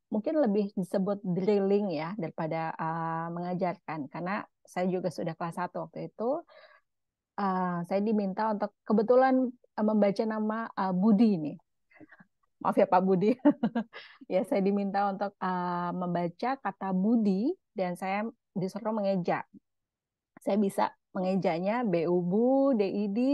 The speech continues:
saya lancar gitu membaca, eh, mengejanya. Tapi ketika saya diminta untuk membaca, saya butuh waktu yang cukup lama.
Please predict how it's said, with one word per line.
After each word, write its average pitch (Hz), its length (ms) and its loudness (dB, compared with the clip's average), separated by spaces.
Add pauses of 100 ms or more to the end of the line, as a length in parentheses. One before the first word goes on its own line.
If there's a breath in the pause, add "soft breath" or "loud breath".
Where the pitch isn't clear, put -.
(120)
saya 190 240 -2
lancar 190 400 -2
gitu 214 320 -2
membaca, 185 400 -4
eh, 170 480 -4
mengejanya. 180 760 -4 (280 soft breath)
Tapi 196 240 -8
ketika 240 320 -2
saya 285 160 0
diminta 202 480 0
untuk - 160 -14
membaca, 220 480 0 (400)
saya 196 80 -4
butuh 190 320 0
waktu 175 240 -6
yang - 80 -6
cukup 185 240 -8
lama. 165 260 -6